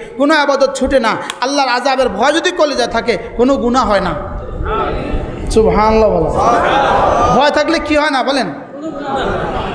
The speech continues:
পাগলা কুকুরের কাছে মানুষ যায় না কেন? ভয়ে, ভয়ে।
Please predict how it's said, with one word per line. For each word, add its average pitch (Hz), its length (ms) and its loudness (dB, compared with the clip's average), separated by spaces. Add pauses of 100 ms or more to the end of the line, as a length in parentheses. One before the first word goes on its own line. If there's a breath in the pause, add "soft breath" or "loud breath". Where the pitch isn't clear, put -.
(440)
পাগলা 302 280 2
কুকুরের 294 340 2
কাছে 294 200 2
মানুষ 302 240 0
যায় 254 140 2
না 254 100 0
কেন? 226 160 -2 (1400)
ভয়ে, 262 360 4
ভয়ে। 214 340 2